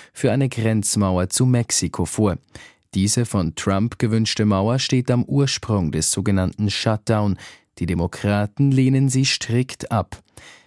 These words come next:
Während der nächsten drei Wochen diskutiere ein Komitee mit republikanischen und demokratischen Vertretern darüber, so Trump. Wenn das Parlament dem Bau danach nicht zustimme,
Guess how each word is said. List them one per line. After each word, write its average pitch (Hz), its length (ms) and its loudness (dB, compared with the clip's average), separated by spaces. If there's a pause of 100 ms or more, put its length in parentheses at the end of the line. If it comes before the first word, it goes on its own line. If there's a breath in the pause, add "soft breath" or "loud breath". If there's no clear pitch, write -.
(140 loud breath)
Während 95 380 0
der 95 100 2
nächsten 107 400 0
drei 117 320 2
Wochen 117 400 0
diskutiere 135 680 0
ein 113 160 0
Komitee 127 540 2
mit 117 300 0
republikanischen 101 920 0
und 110 300 -2
demokratischen 101 880 0
Vertretern 101 720 0
darüber, 104 500 0 (300 loud breath)
so 113 240 -2
Trump. 107 460 0 (500 loud breath)
Wenn 82 160 -2
das 85 180 -2
Parlament 92 640 -2
dem 90 240 0
Bau 101 300 0
danach 110 600 -2
nicht - 560 -2
zustimme, 110 600 0